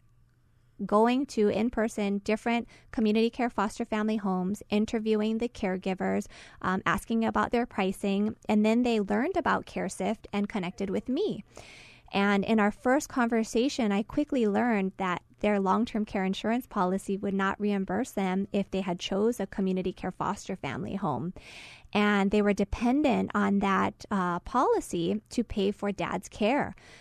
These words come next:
because the cost of care in Hawaii is pretty high. And so we quickly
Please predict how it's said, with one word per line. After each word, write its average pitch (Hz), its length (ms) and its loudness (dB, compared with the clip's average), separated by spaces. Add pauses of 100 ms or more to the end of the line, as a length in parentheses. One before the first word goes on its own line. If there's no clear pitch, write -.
(160)
because 196 460 0
the 208 100 -4
cost 208 360 -2
of 185 140 -6
care 208 320 -2
in 196 120 -2
Hawaii 190 460 0 (240)
is 208 220 2
pretty 254 320 0
high. 165 440 -4 (520)
And 208 420 4
so 208 520 6
we 202 280 4
quickly 233 680 2